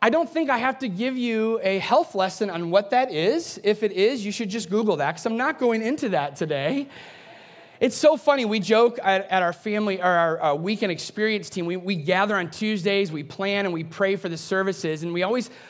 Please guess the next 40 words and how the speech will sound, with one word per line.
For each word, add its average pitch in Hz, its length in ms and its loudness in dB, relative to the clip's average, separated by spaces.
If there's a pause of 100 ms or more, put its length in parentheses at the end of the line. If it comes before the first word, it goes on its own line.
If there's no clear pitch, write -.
(120)
look 220 240 2
at, 196 140 2
"Okay, 254 220 -2
it's 170 160 -6
Fifth - 240 -4
Sunday, 285 480 2
or 226 260 2 (260)
we're 214 120 4
gathering 262 440 0
with 247 200 -2
kids. 254 360 -2
What's 226 220 0
the 262 80 -4
topic?" 240 500 -2 (720)
It 320 120 4
is 262 200 2 (240)
always 294 760 4 (440)
sex - 420 0 (440)
or 202 80 0
circumcision 170 600 0 (200)
or - 60 4
something 277 260 2
crazy 247 360 2
like 170 260 2
that. 147 180 0
It 196 60 2
just 233 240 -4 (100)
em-, 208 240 0
ends 208 240 0
up 160 160 -2
being 180 380 -4
like 147 260 -4
this. 113 320 -8 (640)
But, 285 280 -4
but 294 160 0
this 392 180 0
topic, 302 640 0
it's 277 160 -4
as 269 180 2
if 311 540 2